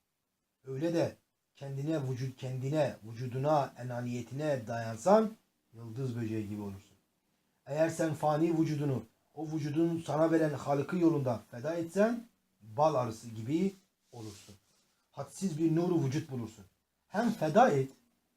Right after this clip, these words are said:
çünkü şu vücut sende vedia ve emanettir. Hem onun mülküdür, hem o vermiştir. Öyleyse minnet etmeyerek,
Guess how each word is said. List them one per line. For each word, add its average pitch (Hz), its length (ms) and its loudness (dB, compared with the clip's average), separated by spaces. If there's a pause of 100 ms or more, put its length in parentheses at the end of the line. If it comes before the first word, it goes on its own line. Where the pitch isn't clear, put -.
(560)
çünkü 190 340 -6
şu 190 220 0
vücut 139 240 -4
sende 139 460 -2
vedia 165 640 0 (280)
ve 131 80 -12
emanettir. 107 520 -12 (840)
Hem 269 200 0
onun 240 280 2
mülküdür, 190 680 2 (1080)
hem 196 240 0
o 202 140 10
vermiştir. 120 500 -2 (920)
Öyleyse 160 460 4
minnet 151 540 2
etmeyerek, 226 500 4